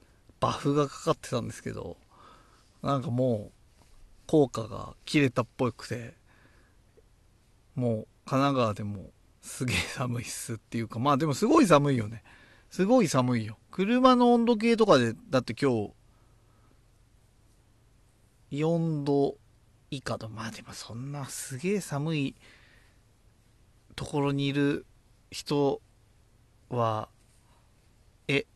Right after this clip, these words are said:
四度ってプラスじゃんって、な、な、なんのかなっていう感じだけど、やっぱね、寒い、寒いよ。寒い、寒い。寒いよ。<laughs> 寒いよ。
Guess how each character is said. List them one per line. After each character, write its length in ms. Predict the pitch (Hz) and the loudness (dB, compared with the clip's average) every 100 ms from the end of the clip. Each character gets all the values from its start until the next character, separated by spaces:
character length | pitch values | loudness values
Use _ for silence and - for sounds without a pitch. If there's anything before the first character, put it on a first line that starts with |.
| _ _ _ _ _ _ - _ - _ _ _ _ | _ _ _ _ _ _ -20 _ -20 _ _ _ _
四 380 | 139 143 214 165 | 0 4 4 4
度 100 | 131 | 0
っ 20 | |
て 200 | 117 - | -2 -8
プ 180 | - 131 | -4 -2
ラ 100 | 156 | -2
ス 140 | - | -2
じ 80 | 175 | 2
ゃ 60 | 165 | 2
ん 20 | |
っ 40 | 127 | 2
て、 260 | - 117 | -2 -2
な、 180 | 120 143 | 0 -2
な、 320 | 135 139 165 | -4 -6 -6
な 240 | 156 151 190 | -4 -2 0
ん 100 | 160 | 0
の 100 | 120 | 0
か 120 | 113 | -2
な 140 | 113 | -2
っ 40 | 113 | -4
て 140 | - | -6
い 60 | 113 | -6
う 40 | |
感 180 | - 113 | -4 -4
じ 60 | |
だ 100 | 117 | -4
け 60 | 113 | -6
ど、 60 | 110 | -6
や 120 | 127 | -6
っ 20 | |
ぱ 120 | - | -4
ね、 120 | 117 | -6
寒 380 | 110 139 156 226 | -4 -2 2 2
い、 80 | 233 - | 2 -4
寒 320 | - 170 233 | -2 0 2
い 60 | 349 | 4
よ。 200 | 233 135 _ _ _ | 6 4 _ _ _
寒 220 | - 226 | -4 2
い、 60 | 254 | 4
寒 260 | 202 208 233 | 4 6 4
い。 80 | - - - - - _ _ _ _ _ - | 2 -14 -20 -20 -20 _ _ _ _ _ -2
寒 340 | 202 202 262 | 4 8 8
い 60 | 247 | 8
よ。 200 | 135 - _ _ - | 8 4 _ _ -12
<laughs> 60 | - - - - - 117 - - 120 - - _ _ - _ _ _ _ _ _ _ - - 190 190 190 151 - | -6 -4 -6 -6 0 0 -2 0 -2 -2 -20 _ _ -20 _ _ _ _ _ _ _ -20 -10 -8 -8 -10 -10 -4
寒 320 | 151 185 214 | 0 2 2
い 80 | 147 | 2
よ。 160 | 104 | -2